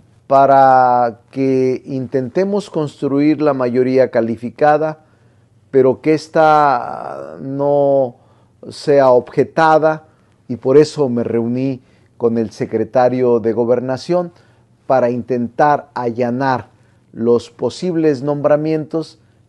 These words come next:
que surjan de los mejores perfiles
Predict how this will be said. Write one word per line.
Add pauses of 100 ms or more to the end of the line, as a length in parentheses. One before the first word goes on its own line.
(160)
que
surjan (380)
de
los
mejores
perfiles